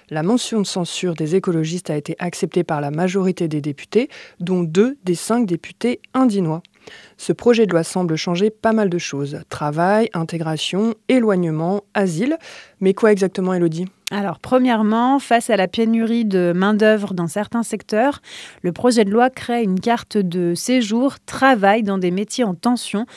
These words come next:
Speaker 2: d'une durée d'un an. Les travailleurs irréguliers pourront demander leur régularisation dans ce cadre.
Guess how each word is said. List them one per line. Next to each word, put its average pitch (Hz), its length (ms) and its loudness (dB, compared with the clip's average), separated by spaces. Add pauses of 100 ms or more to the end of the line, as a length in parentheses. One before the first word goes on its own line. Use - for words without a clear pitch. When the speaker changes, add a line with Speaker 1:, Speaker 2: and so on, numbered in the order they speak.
(240)
Speaker 2:
d'une 185 180 0
durée 196 420 -2
d'un 208 340 2
an. 170 140 -2 (340)
Les 156 100 -4
travailleurs 180 640 -2 (140)
irréguliers 220 840 2
pourront 202 380 -2
demander 208 640 0
leur 240 260 2
régularisation 196 1040 -4
dans 220 220 -2
ce - 120 -8
cadre. - 460 -10